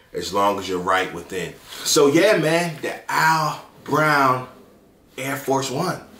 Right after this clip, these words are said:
Jewel. You know, these came in a pack with, um, the Independence Day pair. And I don't have those, man. I still, I wanna grab those, but I have the other ones that came out after that.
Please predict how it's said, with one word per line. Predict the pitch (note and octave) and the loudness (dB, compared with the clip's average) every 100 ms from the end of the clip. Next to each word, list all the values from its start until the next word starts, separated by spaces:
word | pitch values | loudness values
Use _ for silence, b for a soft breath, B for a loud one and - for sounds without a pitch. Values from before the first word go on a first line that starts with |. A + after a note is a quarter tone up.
| - F#2+ | -20 -2
Jewel. | B2+ G3+ - - - _ _ _ _ _ _ _ _ B B - | 4 6 4 0 -12 _ _ _ _ _ _ _ _ B B -4
You | C3 | 2
know, | C#3+ | 4
these | C3 - - | 4 2 0
came | F3 F3 | 0 2
in | C#3+ | 2
a | - | 0
pack | D#3 E3 - - A#2 | 0 0 0 -6 -6
with, | G#2+ A2 | -4 -2
um, | G#2+ G2+ F#2+ F2+ - | 0 0 -2 -6 -12
the | - | -6
Independence | B2 B2+ - D#3 C#3 | -2 -2 0 0 -2
Day | G2 F#2+ | -4 -6
pair. | - F2 E2+ E2 - B B | -4 -4 -4 -6 -14 B B
And | - | 0
I | C#3+ | 2
don't | D3 | 2
have | D#3 C3+ | 2 0
those, | A2 G2+ | -2 -4
man. | G2 G2 | -4 -4
I | |
still, | G#2 C3+ C3 | -2 0 2
I | A#2 | 2
wanna | B2 D3 D3+ | 2 2 2
grab | B2 C3 A#2+ G#2+ | 2 2 2 0
those, | F#2+ F2+ | -4 -4
but | G#2 | -2
I | A#2+ | 0
have | D3 C3 | 0 0
the | A#2+ | -2
other | B2 B2 | -2 -2
ones | G#2+ G2+ | -2 -6
that | G2 | -6
came | A#2 G#2 | -6 -4
out | G2+ | -2
after | G2 F#2 F#2 | -2 -4 -2
that. | F#2+ - | -2 -2